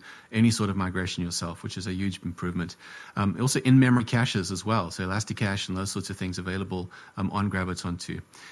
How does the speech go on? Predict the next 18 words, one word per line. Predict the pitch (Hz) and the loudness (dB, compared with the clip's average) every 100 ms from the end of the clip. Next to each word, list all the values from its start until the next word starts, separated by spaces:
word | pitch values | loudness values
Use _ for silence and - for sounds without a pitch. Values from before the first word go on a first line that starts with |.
| - | -4
Um, | - 107 | 2 4
and, | 90 | 4
but | 117 147 | 4 4
basically, | 180 - 320 196 | 2 2 2 4
you | 156 123 | 6 6
know, | 127 | 4
the | - 131 | 4 4
other | 196 | 6
one's | 214 143 | 8 6
also | 156 | 4
super | - - 135 | 2 2 4
interesting | 127 147 131 | 4 4 4
is | 107 | 6
in | 110 | 4
the | 104 | 4
compute | 110 - 143 165 | 0 0 2 2
intensive | 123 - 95 - 87 | 2 0 -2 -4 -6
workloads. | 92 90 - 82 - | -6 -6 -10 -10 -12